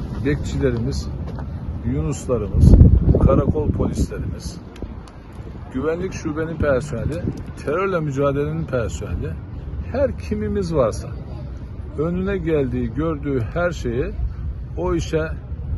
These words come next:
o malum reklamdaki gibi o bakar falan değil, biz bakarız edasıyla. Herkes bakıyor. Yani sokakta gördüğünüz bütün polis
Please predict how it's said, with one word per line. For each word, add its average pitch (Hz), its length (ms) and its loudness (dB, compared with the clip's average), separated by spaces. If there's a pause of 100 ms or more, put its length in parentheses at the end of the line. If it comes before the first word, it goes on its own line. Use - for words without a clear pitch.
(320)
o 139 160 0
malum 143 520 0
reklamdaki 135 720 0
gibi 127 280 -2 (240)
o 156 140 2
bakar 127 460 0 (260)
falan 139 340 2
değil, 175 180 -4 (500)
biz 175 220 -2
bakarız 101 500 -2 (220)
edasıyla. 127 720 0 (1600)
Herkes 214 540 6
bakıyor. - 300 -2 (920)
Yani 175 260 2
sokakta 180 500 0
gördüğünüz 170 520 0
bütün - 260 -2
polis - 540 -2